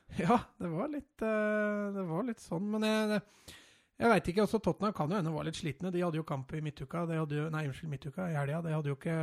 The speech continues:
de hadde jo ikke Ajax, eh, så de hadde kanskje litt friskere bein, men det er jo som du sier, sånn rent mentalt så, så virker jo Ajax veldig uredde. Det spiller ingen rolle om de spiller på hjemme- eller bortebane. De...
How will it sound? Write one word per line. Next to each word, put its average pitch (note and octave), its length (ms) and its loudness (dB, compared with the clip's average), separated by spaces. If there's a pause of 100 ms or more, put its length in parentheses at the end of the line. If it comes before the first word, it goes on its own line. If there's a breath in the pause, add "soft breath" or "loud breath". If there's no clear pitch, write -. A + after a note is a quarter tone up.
(140)
de D#3+ 80 2
hadde D3 100 2
jo D3 80 0
ikke D3 140 0
Ajax, D3 320 -4 (180)
eh, D#3+ 800 -2
så F3 160 -8
de E3+ 140 0
hadde F3 160 0
kanskje G3+ 240 0
litt - 100 -8
friskere E3 380 -6
bein, E3 260 0
men G3+ 160 2
det - 560 -8
er G#3 60 4
jo G3+ 80 -4
som A#3 100 2
du - 40 0
sier, G3 360 4
sånn G3+ 200 2
rent E3 200 -2
mentalt F#3 400 -2
så, G3 180 0 (460)
så - 600 -8
virker E3+ 280 -2
jo D#3+ 80 -6
Ajax - 460 -12 (100)
veldig C#3+ 320 -4
uredde. C3+ 480 -4 (160)
Det F3 320 -6
spiller E3+ 240 -4
ingen E3+ 160 -2
rolle C#3+ 220 -2
om D3+ 100 -2
de D3+ 40 -6
spiller C3+ 280 -8
på - 120 -6
hjemme- C3+ 160 -4
eller C#3+ 120 -4
bortebane. E3 520 -10
De... - 120 -8